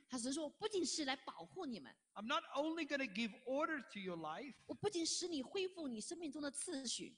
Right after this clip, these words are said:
Speaker 2: but I'm gonna bring you into my house.
Speaker 1: 我同样把你带入我的家中。”
Speaker 2: I invite you into my Hanan, into my camp.
Speaker 1: 哦，我就是邀请你进入我的哈纳，就是进入我的这个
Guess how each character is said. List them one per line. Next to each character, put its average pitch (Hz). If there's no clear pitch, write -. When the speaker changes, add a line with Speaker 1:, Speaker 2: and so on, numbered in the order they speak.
Speaker 2:
but 202
I'm 240
gonna 269
bring 349
you 359
into 285
my 214
house. -
Speaker 1:
我 226
同 277
样 370
把 254
你 302
带 392
入 302
我 240
的 233
家 339
中。” 254
Speaker 2:
I 247
invite 262
you 262
into 254
my 208
Hanan, 208
into 233
my 196
camp. 147
Speaker 1:
哦， 233
我 277
就 330
是 359
邀 370
请 339
你 302
进 349
入 311
我 269
的 269
哈 285
纳， 285
就 285
是 277
进 349
入 311
我 262
的 262
这 269
个 233